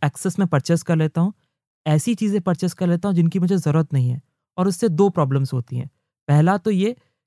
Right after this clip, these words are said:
कि अब क्योंकि आपको उस चीज़ की ज़रूरत नहीं थी और आपने उस पे पैसे spend कर दिए हैं, तो you are less on the money part।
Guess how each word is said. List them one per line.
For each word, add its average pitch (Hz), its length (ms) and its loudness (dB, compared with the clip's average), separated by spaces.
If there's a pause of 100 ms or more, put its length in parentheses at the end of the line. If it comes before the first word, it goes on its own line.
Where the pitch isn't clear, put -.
कि 220 80 -6 (160)
अब 196 280 0
क्योंकि 214 240 -2
आपको 196 240 -2
उस 196 80 -2
चीज़ 196 200 -4
की 214 80 -2
ज़रूरत 160 440 0
नहीं 170 180 4
थी 196 220 -4 (200)
और 165 80 -2
आपने 165 220 0
उस 180 80 -2
पे 208 60 -4
पैसे 165 320 -2
spend 156 280 -2
कर 143 140 0
दिए 127 160 -2
हैं, 131 140 -2 (240)
तो 175 80 -2
you 180 120 4
are 185 140 0
less 160 240 0
on 185 180 0 (300)
the 151 160 2
money 156 180 6
part। 123 220 -8